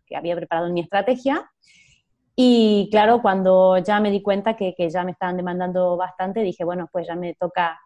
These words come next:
empezar a facturar, eh, y hacerme autónoma. Entonces, un poquito los pasos fueron, eh, formarme y empezar a trabajar mi marca personal desde el minuto cero,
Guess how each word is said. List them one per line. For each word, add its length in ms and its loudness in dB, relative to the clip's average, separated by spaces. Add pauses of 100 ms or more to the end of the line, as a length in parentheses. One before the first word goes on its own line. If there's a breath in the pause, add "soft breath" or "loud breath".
(100)
empezar 640 -2
a 100 0
facturar, 760 0 (520 soft breath)
eh, 400 2
y 40 4
hacerme 340 -2
autónoma. 680 0
Entonces, 320 -10
un 120 -6
poquito 320 -2
los 100 -2
pasos 340 -6
fueron, 480 0 (360 soft breath)
eh, 760 2 (140)
formarme 720 2 (320)
y 340 -2
empezar 320 -2
a 60 2
trabajar 400 -2
mi 100 2
marca 260 -4
personal 540 -4
desde 240 -6
el 80 -4
minuto 480 -4
cero, 360 -6